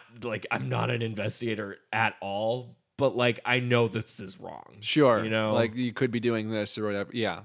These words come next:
Speaker 2: Okay.
Speaker 1: Yeah.
Speaker 2: That's interesting. That, that, uh, that contends with stuff that I've, I've set up. But yeah, the, the mother relationship is always one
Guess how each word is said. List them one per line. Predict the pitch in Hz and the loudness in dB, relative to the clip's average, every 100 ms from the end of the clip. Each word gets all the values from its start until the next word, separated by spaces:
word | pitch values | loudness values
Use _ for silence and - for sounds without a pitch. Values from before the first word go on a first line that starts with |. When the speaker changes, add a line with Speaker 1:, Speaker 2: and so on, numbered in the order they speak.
| - | -6
Speaker 2:
Okay. | 233 - 139 | -4 4 4
Speaker 1:
Yeah. | 113 92 90 - _ _ _ | 4 0 -8 -16 _ _ _
Speaker 2:
That's | 180 - | 2 4
interesting. | 233 262 269 - 120 104 | 2 2 0 0 -2 0
That, | 127 131 | -4 -2
that, | 127 139 139 | -2 -2 0
uh, | 147 139 135 127 123 _ _ _ | 0 2 2 0 -4 _ _ _
that | 127 147 | -6 -6
contends | - 151 - 139 131 120 | -6 -10 -6 -4 -4 -6
with | 120 | -8
stuff | - - 113 107 | -10 -8 -6 -6
that | 107 | -6
I've, | 101 - | -8 -8
I've | 107 98 | -10 -10
set | - 101 | -12 -10
up. | 98 - | -12 -12
But | 107 | -4
yeah, | 120 | -2
the, | 117 | 0
the | 107 | -2
mother | 123 135 170 | 4 6 8
relationship | 165 127 135 135 131 131 110 113 | 8 6 4 2 0 -2 -2 -4
is | 107 | -2
always | 113 117 | 0 0
one | 110 110 110 110 | -2 -4 -4 -6